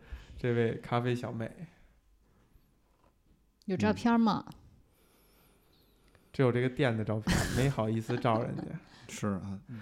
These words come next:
Speaker 1: 当时盛全跟我描述的时候，他点餐的时候，他都紧张了，说话，说话说得都不利索。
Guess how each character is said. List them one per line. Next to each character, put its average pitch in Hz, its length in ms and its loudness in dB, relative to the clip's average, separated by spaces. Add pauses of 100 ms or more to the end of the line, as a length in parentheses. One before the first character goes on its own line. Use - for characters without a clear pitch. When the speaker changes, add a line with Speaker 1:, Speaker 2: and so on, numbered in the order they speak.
Speaker 1:
当 220 180 10
时 226 80 6
盛 214 160 4
全 143 180 10
跟 180 80 6
我 160 80 8
描 113 220 4
述 147 160 2
的 135 60 0
时 120 60 -2
候， 123 120 2
他 156 100 0
点 - 220 -4
餐 147 240 0
的 127 80 0
时 117 80 -2
候， 113 100 2
他 139 220 0
都 160 100 6
紧 - 240 -6
张 110 240 -8
了， 120 80 -6 (840)
说 - 200 6
话， - 260 8 (440)
说 226 280 12
话 202 220 12
说 165 200 10
得 160 60 12
都 156 120 12
不 139 120 6
利 160 180 10
索。 127 180 6